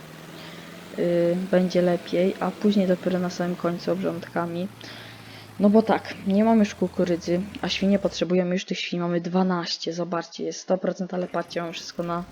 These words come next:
pomarańczowo. I teraz myślę, że, mm, ch-, zrobiłbym sobie jednego kursa ze zwierzętami, z, ze świniami, to by mi doszły trzy tysiące, ale nie będę go robił. Y, no bo po co? Wolę mieć ich więcej.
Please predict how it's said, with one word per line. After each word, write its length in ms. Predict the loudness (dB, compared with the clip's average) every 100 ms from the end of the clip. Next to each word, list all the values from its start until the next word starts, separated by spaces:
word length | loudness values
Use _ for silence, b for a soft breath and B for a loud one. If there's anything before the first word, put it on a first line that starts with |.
| -16 -8
pomarańczowo. 760 | -4 -2 -2 -4 -6 -4 -2 -4 B B B B -2
I 140 | 0
teraz 440 | 2 0 0 -2 -8
myślę, 400 | -10 -6 -4 -4
że, 320 | -4 -4 -6 -8 -18 -12
mm, 300 | -10 -8 -10
ch-, 140 | -12 -4
zrobiłbym 440 | 4 6 6 2
sobie 140 | 2 2
jednego 320 | 4 2 0
kursa 380 | 0 0 0 -4
ze 80 | -2
zwierzętami, 680 | -4 -4 -4 -4 -2 -4 -10
z, 160 | -6
ze 260 | -4 -2 -4
świniami, 480 | -4 -6 -4 -4 -6 B B -4
to 100 | 0
by 100 | 2
mi 140 | 2
doszły 280 | 2 0 -6
trzy 200 | -8 -10
tysiące, 520 | -8 -6 -6 -6 -4
ale 240 | 0 -2 -2 B B -6
nie 120 | 0
będę 340 | 0 0 -2 -2
go 140 | -2
robił. 480 | -4 -2 0 0 -2 -8 -20 -20 -20 -20 -20 -20 -20 -20 -20 -20 -20 -20 -20 -20 -20 -20 -20 -20 -20 -20 -20 -20 -20 -20 -20 -20 -20 -20 -20 -20 -20 -20 -14 -2
Y, 240 | 4 4
no 120 | 4 2
bo 140 | 0
po 180 | 0 -4
co? 220 | -4 -2
Wolę 240 | 0 0
mieć 220 | -2 -4 -6
ich 140 | -2
więcej. 520 | 0 0 -4 -10 -12